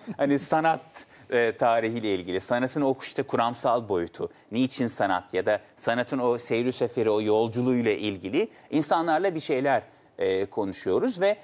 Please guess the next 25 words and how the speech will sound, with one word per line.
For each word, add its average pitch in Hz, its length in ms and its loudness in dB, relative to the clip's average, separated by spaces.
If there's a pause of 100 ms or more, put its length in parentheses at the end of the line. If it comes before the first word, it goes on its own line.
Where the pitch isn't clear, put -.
(180)
dediğim 254 300 0
gibi 156 160 0
çoklukla, 247 720 0 (240)
e, 107 120 0
yanlış 196 440 2
ezberler 131 540 2
üzerinden, 143 720 0 (280)
e, 131 240 0
birbirlerine 156 520 2
insanlar, 143 540 0 (200)
e, 120 120 0
sataşıyorlar 143 840 0
ve 151 180 0 (160)
zaten 170 480 0
belirli 165 360 0
duvarlar 143 520 4
var. 131 220 2
Onlar 165 280 0
üzerinden 117 600 0
bir 180 140 0 (220)
seslenme 156 720 -2
durumu 87 280 -4
söz - 240 -6
konusu 87 380 -10
oluyor. 123 340 0